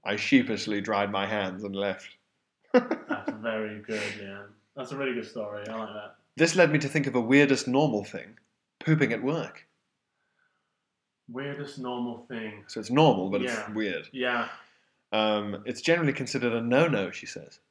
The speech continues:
Speaker 2: Mm.
Speaker 1: in the places she's worked, even though it's completely natural. Uh,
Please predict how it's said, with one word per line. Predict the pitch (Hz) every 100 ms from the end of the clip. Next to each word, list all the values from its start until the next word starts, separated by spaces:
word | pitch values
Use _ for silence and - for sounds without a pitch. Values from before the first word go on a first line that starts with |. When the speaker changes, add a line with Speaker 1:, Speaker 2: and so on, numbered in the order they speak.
| _ _ 135
Speaker 2:
Mm. | 131 120
Speaker 1:
in | 110
the |
places | 117 107 101
she's | 127 127 -
worked, | 62 - - _ -
even | 147 143
though | 120
it's | 117
completely | 120 - 170 110
natural. | 117 151 - - - _ _ _ _ _ _ _ _ -
Uh, | 104 101 95 95